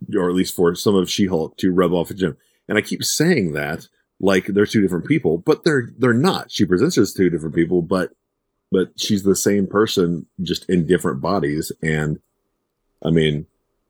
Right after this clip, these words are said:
it's just, it's frustrating to see someone that you're cheering for,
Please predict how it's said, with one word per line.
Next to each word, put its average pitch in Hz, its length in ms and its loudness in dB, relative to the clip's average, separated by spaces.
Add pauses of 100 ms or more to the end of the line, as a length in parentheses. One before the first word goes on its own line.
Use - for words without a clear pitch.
(140)
it's 90 180 0
just, 85 220 0
it's - 420 0
frustrating 98 680 2
to 92 120 -4
see 92 500 2
someone 92 340 0
that 82 100 -4
you're 80 160 -2
cheering 98 440 0
for, 73 500 -2